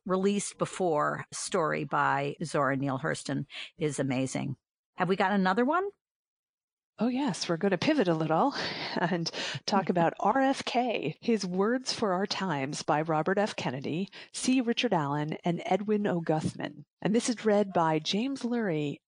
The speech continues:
Speaker 2: and Jim Meskimen. And what's interesting is the audiobook actually provides a lot of context into what we're gonna hear from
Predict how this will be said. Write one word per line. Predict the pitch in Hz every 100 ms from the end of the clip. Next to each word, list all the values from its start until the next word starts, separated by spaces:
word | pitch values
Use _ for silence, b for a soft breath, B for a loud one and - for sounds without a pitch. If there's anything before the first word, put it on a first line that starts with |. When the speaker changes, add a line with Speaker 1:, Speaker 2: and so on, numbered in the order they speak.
| -
Speaker 2:
and | 185
Jim | 175 233 247 202
Meskimen. | 185 - - - - _ _ _ _
And | 180 196
what's | 226 -
interesting | - 349 302 254 - 160 156 160 -
is | 175 165 160 160 - - _ -
the | 190 -
audiobook | 220 302 359 339 285 -
actually | 202 - - 233 208 -
provides | - 175 170 165 170 180 170 - -
a | -
lot | 202 285
of | -
context | - 143 165 - 247 - -
into | - 180 185 - 170
what | 175 196
we're | 180
gonna | 165 160
hear | - 180 170 180 180
from | - - 156 156 156